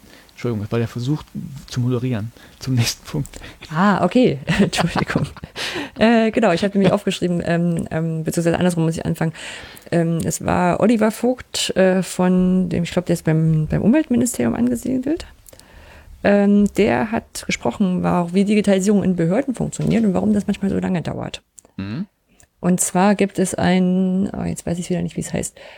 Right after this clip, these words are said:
Speaker 2: ein Online-Zugangsgesetz oder sowas. Also irgendwie bis zwanzig, ich glaub, zweiundzwanzig müssen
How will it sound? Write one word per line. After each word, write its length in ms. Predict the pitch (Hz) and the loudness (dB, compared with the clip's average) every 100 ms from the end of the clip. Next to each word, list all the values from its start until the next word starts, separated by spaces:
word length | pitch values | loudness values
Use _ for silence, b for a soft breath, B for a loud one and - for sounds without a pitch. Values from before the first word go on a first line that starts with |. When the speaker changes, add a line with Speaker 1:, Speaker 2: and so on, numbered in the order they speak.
| B | B
Speaker 2:
ein 200 | - 175 | -4 -2
Online-Zugangsgesetz 2250 | - 190 180 180 175 175 - 185 165 156 156 - - _ _ _ _ - - - - - - | 2 4 6 4 2 0 -2 -2 0 0 -2 -6 -12 _ _ _ _ -18 -8 -4 -4 -4 -8
oder 140 | - | -6
sowas. 340 | - - - - _ _ _ _ _ | -6 -6 -8 -10 _ _ _ _ _
Also 200 | 151 156 | -6 -2
irgendwie 360 | - 180 175 170 | 2 4 4 2
bis 300 | 180 220 - | 2 0 -2
zwanzig, 600 | - 175 202 202 208 - | -2 2 2 2 -2 -4
ich 100 | 170 | -8
glaub, 160 | 170 - | -8 -4
zweiundzwanzig 680 | - 226 226 220 220 220 208 | 0 0 0 -2 0 -2 0
müssen 500 | 202 196 190 190 | -2 0 0 0